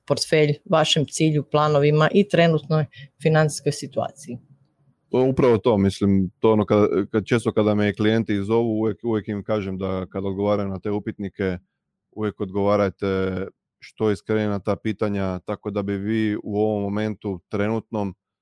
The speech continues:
Speaker 2: dobili, znači, neki adekvatan portfelj koji je zapravo krojen prema vašoj mjeri. Znači, koliko ste spremni u ovom trenutku preuzeti rizika i na osnovu toga ćete za-,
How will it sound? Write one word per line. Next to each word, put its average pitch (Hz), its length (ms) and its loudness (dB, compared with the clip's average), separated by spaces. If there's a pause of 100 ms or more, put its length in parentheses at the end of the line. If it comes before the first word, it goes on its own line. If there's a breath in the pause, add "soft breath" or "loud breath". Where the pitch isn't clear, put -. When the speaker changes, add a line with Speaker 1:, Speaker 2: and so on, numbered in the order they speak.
(160)
Speaker 2:
dobili, 107 640 0
znači, 107 320 -10
neki 110 280 -8
adekvatan 107 500 -2
portfelj 110 540 -6
koji 113 300 -4
je 107 80 -2
zapravo 107 360 -4
krojen 107 600 -4 (440)
prema 101 580 -4
vašoj 104 420 -4
mjeri. 92 320 -6 (340)
Znači, 117 260 -8
koliko 110 380 -2
ste 98 100 -12
spremni 104 420 -2 (400)
u 101 140 -4
ovom 101 180 -2
trenutku 101 400 -6
preuzeti 98 460 -4
rizika 123 520 0 (540)
i 131 160 -4
na 123 140 0
osnovu 117 260 -4
toga 113 280 0
ćete 104 300 -4
za-, 107 200 0